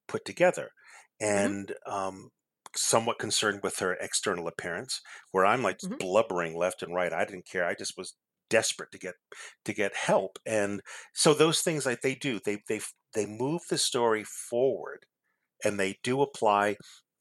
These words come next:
Speaker 1: you know, the, they, they apply to your argument of your story.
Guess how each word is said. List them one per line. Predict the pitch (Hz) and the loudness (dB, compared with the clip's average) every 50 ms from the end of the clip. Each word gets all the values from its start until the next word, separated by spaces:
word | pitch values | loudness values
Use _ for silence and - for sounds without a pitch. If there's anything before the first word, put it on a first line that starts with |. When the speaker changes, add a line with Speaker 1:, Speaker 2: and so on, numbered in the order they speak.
| - - | -12 -10
Speaker 1:
you | 117 101 | -4 -2
know, | 98 92 - | -2 -2 -2
the, | 92 92 90 - | -2 -4 -4 -2
they, | 104 101 98 101 98 107 | -2 -2 -2 -2 -2 -2
they | 107 101 | -2 -4
apply | 95 - - - 117 107 110 107 - | -4 -4 -2 0 2 2 2 0 -2
to | - 117 104 | -6 -8 -4
your | 98 92 - - | -4 -4 -4 0
argument | - 117 135 147 147 139 101 92 85 - _ | 2 4 4 4 2 -2 -4 -4 -8 -8 _
of | 113 101 - | -12 -12 -10
your | 95 95 | -10 -10
story. | - - - 101 92 92 90 | -8 -8 -8 -8 -8 -8 -10